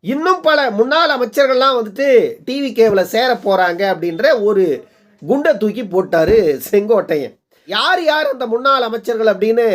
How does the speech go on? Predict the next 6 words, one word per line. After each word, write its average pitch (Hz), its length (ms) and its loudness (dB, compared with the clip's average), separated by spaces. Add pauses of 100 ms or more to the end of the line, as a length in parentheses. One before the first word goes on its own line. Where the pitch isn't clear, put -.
(420)
விசாரிச்சு 208 520 -4
பார்த்தா 160 340 -4 (500)
ஒன்றன் 381 420 0
பின் 349 180 -4
ஒன்றாக 294 460 0 (100)
பல 320 340 0